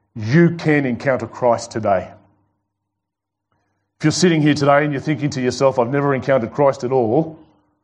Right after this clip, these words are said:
I'm glad you're here. If you're sitting here today saying, "You know what, I've got an enormous need in my life,"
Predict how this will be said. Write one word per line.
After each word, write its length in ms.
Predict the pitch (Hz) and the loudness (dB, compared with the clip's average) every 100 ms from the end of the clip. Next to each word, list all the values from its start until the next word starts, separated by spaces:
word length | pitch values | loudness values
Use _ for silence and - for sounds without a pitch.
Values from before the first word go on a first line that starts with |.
| _ _ _ _ _ _ _ | _ _ _ _ _ _ _
I'm 100 | 127 | -12
glad 260 | 113 123 110 | -2 0 0
you're 120 | 92 | -4
here. 320 | - 120 95 - _ _ _ _ _ _ _ | -4 -4 -4 -8 _ _ _ _ _ _ _
If 100 | 107 | -8
you're 60 | |
sitting 260 | - 160 156 | -2 0 2
here 120 | 147 | 2
today 240 | 120 135 135 | 2 2 2
saying, 240 | 147 139 | 0 0
"You 60 | 147 | 2
know 120 | 139 | 2
what, 260 | 143 156 | 4 4
I've 140 | 165 139 | 4 2
got 140 | 143 | 0
an 100 | 127 | 0
enormous 400 | 127 151 175 156 | 2 2 2 -2
need 340 | 147 156 147 127 | 0 2 2 2
in 120 | 113 | 2
my 180 | 120 123 | 4 4
life," 640 | 120 117 101 - - - | 4 4 2 -2 -14 -20